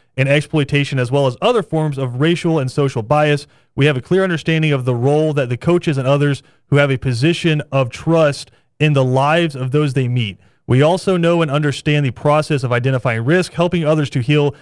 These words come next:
and the importance of prevention. We believe that through Coach Briles and the well-developed programs we have in place, this hire will be instrumental in teaching others the importance of knowing how to prevent victimization, proper reporting procedures,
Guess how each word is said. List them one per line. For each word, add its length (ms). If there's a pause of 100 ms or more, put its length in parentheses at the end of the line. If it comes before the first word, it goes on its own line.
(120)
and 120
the 100
importance 520
of 160
prevention. 640 (380)
We 100
believe 320
that 200
through 400
Coach 360
Briles 540 (300)
and 140
the 60
well-developed 720
programs 460
we 100
have 180
in 100
place, 400 (260)
this 180
hire 280
will 80
be 240
instrumental 520
in 80
teaching 380
others 380
the 100
importance 460
of 80
knowing 440
how 200
to 80
prevent 600
victimization, 840 (340)
proper 340
reporting 460
procedures, 580